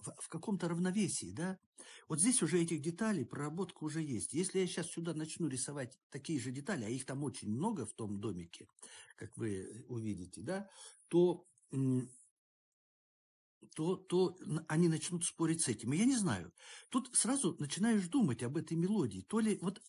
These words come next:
этими деталями, которые я здесь начну рисовать, начать, м, диалог и, и дуэт вот с этими деталями,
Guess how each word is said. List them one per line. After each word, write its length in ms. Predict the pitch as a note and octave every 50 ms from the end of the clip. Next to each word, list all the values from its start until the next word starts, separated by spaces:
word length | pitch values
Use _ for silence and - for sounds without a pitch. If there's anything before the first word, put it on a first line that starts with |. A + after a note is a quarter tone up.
| _ _ -
этими 340 | G#3 A3 - F3+ E3+ F3+
деталями, 480 | E3 E3+ F3+ - G3+ F#3 D#3 C#3 C3 C3
которые 360 | B2+ D#3 D3+ - D#3 D#3 D#3
я 40 | D3+
здесь 200 | C#3+ D3+ C#3+ -
начну 300 | D3+ D3+ - - E3+ D#3
рисовать, 520 | B2 C3 B2 - D3 C#3+ C#3+ A#2 - - _ -
начать, 480 | B2+ C#3 D#3 D#3 - F3 D3+ - - _
м, 180 | - C3+ C#3+ C#3
диалог 580 | - C3+ B2 D3 C#3+ D#3 E3 D#3 C#3 A2+ - - -
и, 360 | - C3 B2 B2+ - D3+ D#3
и 40 | C#3
дуэт 480 | A#2+ B2+ E3+ F3+ D#3+ C#3+ C3 A2+ G2+
вот 180 | A#2+ A#2+ A#2 -
с 60 | -
этими 280 | C#4+ - - D3 B2 G#2
деталями, 640 | F#2+ G#2 G2+ - - G2+ F2+ D2 - G2+ G#2 -